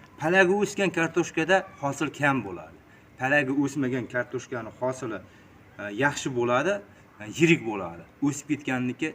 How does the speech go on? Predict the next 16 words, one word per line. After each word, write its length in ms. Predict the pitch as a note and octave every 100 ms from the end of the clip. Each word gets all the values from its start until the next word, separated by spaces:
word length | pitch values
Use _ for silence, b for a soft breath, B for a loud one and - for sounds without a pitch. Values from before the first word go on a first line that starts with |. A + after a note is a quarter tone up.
| -
e, 60 | A#2+ G#2+ G2+
ko'p 200 | E3 C#3+
bo'lgan 320 | B2+ B2+ B2 A#2+
bilan 180 | C#3
mayda 380 | A#2+ B2 B2+ A2+ G2+
bo'ladi, 340 | G#2 B2+ C#3+
kilogramm 520 | - B2+ A#2+ B2 A#2+ A2
hisoblaganda, 680 | - A#2+ A2+ A#2 A#2 D3+ B B B B -
e, 100 | G2+
undan, 480 | G2 G#2+ A#2+ A2+ G2+ -
e, 60 | A#2 G2+ A2
archish 280 | B2 - -
jarayonida 600 | B2+ A#2 A2+ A2+ C3+ D3 B B B -
chiqindilar 540 | - - C#3 B2 A#2 G#2
ko'p 160 | B2 C3+
chiqadi. 380 | - B2+ B2+ F3